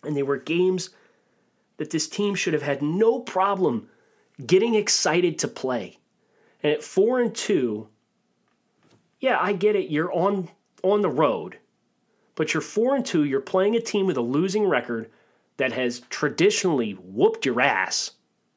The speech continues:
every time you've played 'em. And you have a chance to really legitimize yourself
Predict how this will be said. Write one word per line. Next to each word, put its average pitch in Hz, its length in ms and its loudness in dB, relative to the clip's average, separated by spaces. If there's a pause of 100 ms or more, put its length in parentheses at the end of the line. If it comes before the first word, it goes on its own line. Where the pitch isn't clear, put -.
(120)
every 160 240 2
time 190 260 0
you've 139 180 -2
played 139 300 0
'em. 92 180 -14 (1300)
And 147 160 0
you 226 120 2
have 233 180 2
a 190 40 0
chance 165 340 0
to 135 100 -4
really 143 340 2
legitimize 147 960 2
yourself 107 840 -6